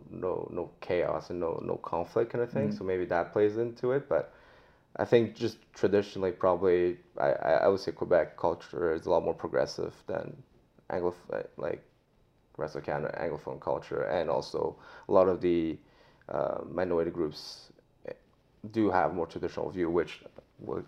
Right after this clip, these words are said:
Speaker 1: leads to my third segment, which is the Chinese culture.
Speaker 2: Mm-hmm.
Speaker 1: Well, very o-, open-minded in terms of letting people doing what they want,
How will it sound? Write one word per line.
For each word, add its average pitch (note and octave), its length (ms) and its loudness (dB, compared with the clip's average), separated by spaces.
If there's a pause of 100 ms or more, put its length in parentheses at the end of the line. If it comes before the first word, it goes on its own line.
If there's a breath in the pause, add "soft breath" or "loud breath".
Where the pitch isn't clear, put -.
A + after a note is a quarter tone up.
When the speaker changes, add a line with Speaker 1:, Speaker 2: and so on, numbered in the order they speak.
Speaker 1:
leads E2+ 380 -4
to F#2+ 100 -4
my E2 160 -2
third F2+ 280 0
segment, D#2+ 420 -4
which D2+ 140 -8
is D#2+ 120 -6
the D#2+ 80 -8
Chinese D#2 340 -8
culture. D#2 500 -2 (160)
Speaker 2:
Mm-hmm. A2 180 -8
Speaker 1:
Well, - 140 -4 (1200)
very C#3 320 12
o-, A#2 200 12
open-minded F#2+ 1300 4
in F#2 160 -8
terms F2 380 -2
of E2 280 2 (580)
letting F#2 240 0
people F2+ 200 -4
doing F#2 240 0
what E2+ 120 -2
they E2+ 80 0
want, F2+ 520 0